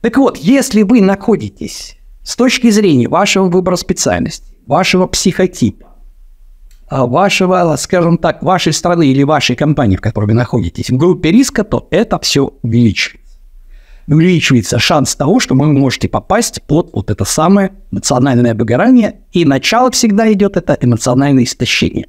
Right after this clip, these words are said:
Итак, что идёт после эмоционального истощения? После эмоционального истощения идёт деперсонализация.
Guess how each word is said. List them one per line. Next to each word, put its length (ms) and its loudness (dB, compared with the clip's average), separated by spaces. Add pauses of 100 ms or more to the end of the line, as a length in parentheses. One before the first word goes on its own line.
(840)
Итак, 320 2
что 240 0
идёт 220 2
после 300 2
эмоционального 580 0
истощения? 540 -10 (240)
После 340 0
эмоционального 600 0
истощения 580 2
идёт 240 0
деперсонализация. 1120 -2